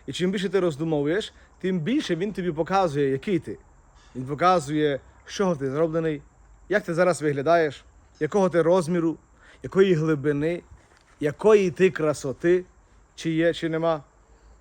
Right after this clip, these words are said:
чи не треба тобі випадково якусь духовну пластичну операцію. Тому дякуємо отцю Піо, дякуємо отцю Романі Лабі, що пригадав нам таку класну, ем, вправу, як медитацію.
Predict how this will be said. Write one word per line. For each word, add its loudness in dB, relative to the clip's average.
чи -6
не 0
треба 4
тобі -4
випадково 0
якусь -2
духовну -2
пластичну -4
операцію. 0
Тому 0
дякуємо 2
отцю -6
Піо, 2
дякуємо -2
отцю -4
Романі 0
Лабі, 2
що -12
пригадав 0
нам -2
таку -8
класну, -2
ем, -10
вправу, 2
як -2
медитацію. -4